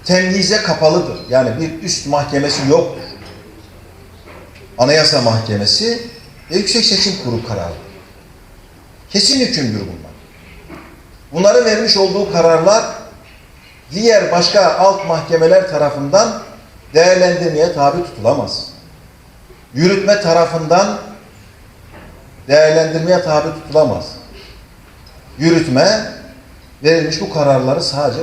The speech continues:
uygular. Verilmiş bu kararların doğruluğu, yanlışlığı, makullüğü, olma-, adalete uygunluğu tartışabiliriz. İtirazlarımız olabilir.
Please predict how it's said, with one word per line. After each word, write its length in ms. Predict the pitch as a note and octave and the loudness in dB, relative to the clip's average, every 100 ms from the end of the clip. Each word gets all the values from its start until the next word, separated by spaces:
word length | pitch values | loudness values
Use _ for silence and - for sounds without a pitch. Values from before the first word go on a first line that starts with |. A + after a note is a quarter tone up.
| A2+ | -8
uygular. 340 | A2+ A2 A#2 G#2+ - - - - - - - - - - - - - - | -8 -2 -2 -2 -6 -20 -20 -20 -20 -20 -20 -20 -20 -20 -20 -20 -20 -2
Verilmiş 420 | C3+ F3+ A#3 B3 | 2 2 2 0
bu 100 | A3+ | -2
kararların 680 | - G#3 G#3 G#3 G#3+ A3 D3 | 0 2 4 4 2 2 -2
doğruluğu, 540 | D#3 F3 F3 F3+ F#3+ G#3 | 0 2 4 2 0 2
yanlışlığı, 1000 | E3 E3 E3+ F3 - D#3+ F#3+ G#3 - - - - - - - | 2 2 2 -2 -2 0 2 2 0 -4 -14 -20 -20 -20 -2
makullüğü, 560 | C3+ E3+ E3+ F3+ F3 | 2 2 2 2 4
olma-, 680 | G#3 A3 - E3 F#3 F3 E3+ - - - | 4 2 4 2 2 0 0 -2 -8 2
adalete 560 | D#3 D#3+ F3 F3 F#3 | 2 4 4 2 0
uygunluğu 800 | G3 E3 E3 E3 F3+ F#3 F#3+ - - | -2 -2 -2 -2 0 0 0 -2 -6
tartışabiliriz. 840 | C3+ C3 - D#3 C3+ C#3+ F#3 - - - | -4 -2 0 0 0 -2 -4 -8 -14 -8
İtirazlarımız 680 | D3 C#3 D3 C#3+ D3+ D#3+ D3 | -6 2 2 4 2 0 -2
olabilir. 440 | D3 D3+ E3 E3+ | 0 0 0 -6